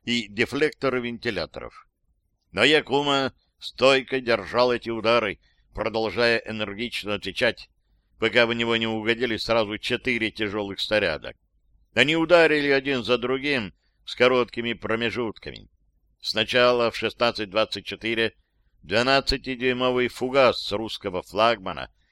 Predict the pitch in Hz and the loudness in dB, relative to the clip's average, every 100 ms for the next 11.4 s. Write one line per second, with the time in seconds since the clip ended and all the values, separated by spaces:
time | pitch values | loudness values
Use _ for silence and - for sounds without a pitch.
0 | _ - 98 - 127 120 120 113 98 104 | _ -10 -8 2 2 2 0 -2 -4 -6
1 | 117 107 113 - - - 101 117 117 87 | -4 -4 -6 -10 -10 -8 -2 2 4 2
2 | _ _ _ 110 110 113 110 - 107 113 | _ _ _ -8 -2 0 0 0 0 2
3 | 117 107 98 92 92 104 101 - 95 87 | 0 0 -6 -8 -4 -2 -2 -6 -8 -6
4 | 82 98 120 123 _ _ _ _ _ _ | -6 -4 -4 -4 _ _ _ _ _ _
5 | 113 127 151 131 92 - 110 92 80 82 | 2 4 2 0 -2 2 2 0 -8 -2
6 | 139 147 - _ _ _ _ 95 123 120 | -2 -2 -18 _ _ _ _ 2 2 2
7 | 151 156 135 127 131 135 135 123 113 123 | -2 0 0 -2 -2 2 2 2 2 4
8 | 120 104 107 - 110 113 107 117 123 - | 4 2 -2 -2 -2 -2 -2 -4 -6 -12
9 | _ _ 123 123 127 123 120 120 110 113 | _ _ -2 -2 -4 -6 -6 -8 -8 -6
10 | 123 - 127 104 107 113 117 110 117 113 | -6 -4 -4 -4 -4 -4 -4 0 0 0
11 | 120 120 - 113 | -6 -6 -6 -8